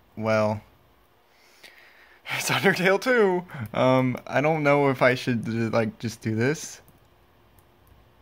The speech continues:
I'm in Toriel's house on the surface.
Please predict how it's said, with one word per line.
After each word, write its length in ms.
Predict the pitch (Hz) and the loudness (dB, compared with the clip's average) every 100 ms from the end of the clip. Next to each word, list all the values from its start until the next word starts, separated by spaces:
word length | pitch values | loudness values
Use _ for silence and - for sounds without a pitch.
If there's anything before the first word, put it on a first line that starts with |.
| _ - | _ -2
I'm 120 | 147 | 0
in 80 | 170 | 0
Toriel's 480 | - 156 160 147 - | 2 4 4 2 0
house 460 | - 117 139 - | 2 4 4 0
on 160 | - 117 | -2 0
the 80 | 113 | 0
surface. 680 | 151 156 - - - - | 2 2 0 -8 -10 -14